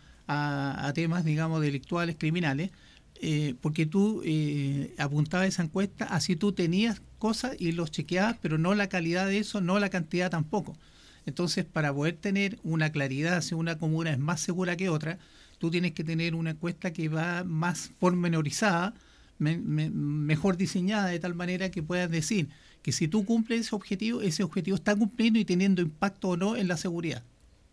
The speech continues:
Entonces, yo creo que en principio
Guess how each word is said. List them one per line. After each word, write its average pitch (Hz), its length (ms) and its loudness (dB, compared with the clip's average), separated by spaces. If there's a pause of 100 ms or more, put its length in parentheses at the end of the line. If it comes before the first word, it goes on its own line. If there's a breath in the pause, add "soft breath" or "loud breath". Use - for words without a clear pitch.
(440)
Entonces, 160 500 0 (720 loud breath)
yo 160 240 2
creo 180 180 2
que 170 280 -4 (160)
en 139 240 -4
principio 196 600 0